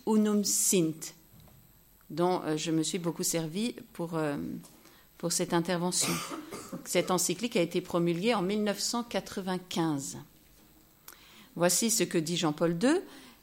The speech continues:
Les éléments de cette église », et il parle de l'église de Pentecôte, « existent, unis dans toute leur plénitude dans l'église catholique, et sans cette plénitude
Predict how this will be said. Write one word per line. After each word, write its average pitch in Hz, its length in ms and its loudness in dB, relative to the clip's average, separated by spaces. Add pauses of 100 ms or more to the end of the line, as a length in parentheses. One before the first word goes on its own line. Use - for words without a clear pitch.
Les 202 360 6
éléments 285 520 10
de 220 140 4
cette 220 380 4
église », 175 600 2 (160)
et 156 60 -6
il 156 60 -8
parle 185 240 -2
de 156 120 -2
l'église 160 360 -2
de 156 80 0
Pentecôte, « - 680 -4 (640)
existent, 202 840 4 (760)
unis 277 340 12
dans 226 160 8
toute 339 380 0
leur 240 160 4
plénitude 247 840 4 (200)
dans 233 240 6
l'église 190 600 2
catholique, 165 720 -4 (840)
et 226 280 4
sans - 380 6
cette 220 380 2
plénitude 196 800 2